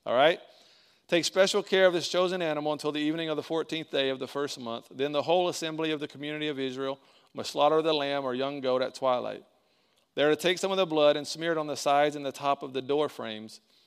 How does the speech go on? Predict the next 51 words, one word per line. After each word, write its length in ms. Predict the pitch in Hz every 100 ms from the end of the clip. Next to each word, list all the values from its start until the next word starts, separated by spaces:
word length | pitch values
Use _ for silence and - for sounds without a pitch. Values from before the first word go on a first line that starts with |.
| _ _ -
of 100 | 123
the 100 | 123
houses 640 | 123 147 139 123 120 117 - _ _
where 120 | -
they 120 | 127 131
eat 200 | 131 127
the 140 | 135
animal. 420 | 127 120 107 104 _ _
The 120 | 123
same 340 | - 160 180
night 320 | 156 135 139 127
they 100 | 131
must 320 | 139 147 -
roast 360 | 135 151 165
the 80 | 165
meat 220 | 147 143
over 280 | 139 143 139
a 40 | 139
fire 400 | 131 127 131 131
and 100 | 123
eat 120 | 135
it 100 | 135
along 260 | 127 131 135
the 160 | 123 - _ _ -
bitter 280 | 135 143
salad 380 | 131 143 139 135
greens 340 | 127 131 135 123
and 120 | 117
bread 280 | 127 131 123
made 220 | 123 127
without 420 | 120 131 123 -
yeast. 340 | 123 113 - - - _ _
Do 100 | 117
not 220 | 135 160
eat 180 | 156 151
any 280 | 147 156 160
of 180 | 147 139
the 100 | 143
meat 260 | 143 147 -
raw 280 | 131 127
or 140 | 127 120
boiled 320 | 117 127 127
in 160 | 127 120
water. 320 | 120 113 113 123
The 100 | 113
whole 240 | 156 170
animal, 380 | 139 131 131 131
including 420 | 120 - 147 147
the 80 | 135
head, 200 | 139 143
legs, 420 | 127 131 131 123